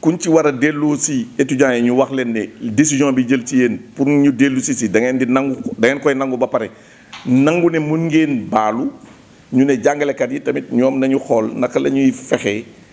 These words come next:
bu fekkee am nay effort yu nga xam ne mun nañ ko def ba lalaat affaire yi ci njàngale bi, ba nga xam ne mun nañ ci dellu si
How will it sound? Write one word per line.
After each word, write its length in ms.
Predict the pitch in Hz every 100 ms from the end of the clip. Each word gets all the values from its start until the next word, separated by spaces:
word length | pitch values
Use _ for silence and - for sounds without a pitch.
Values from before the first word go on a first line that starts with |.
| - 139
bu 60 |
fekkee 400 | 185 180 170 -
am 160 | 143 160
nay 180 | 160 165
effort 380 | 151 156 135 117
yu 100 | 120
nga 100 | 139
xam 220 | - 131
ne 80 | 123
mun 240 | 113 127 151
nañ 140 | 156
ko 100 | 139
def 300 | 123 - - _ - - -
ba 160 | 107 135 113
lalaat 440 | 131 143 151 147 -
affaire 220 | 135 131
yi 80 | 110 107
ci 80 |
njàngale 380 | 120 135 131 123
bi, 80 | 113
ba 100 | 107
nga 100 | 120
xam 160 | 123 117
ne 60 | 120
mun 140 | 117 117
nañ 120 | 117
ci 80 | 98
dellu 220 | 107 107
si 200 | 113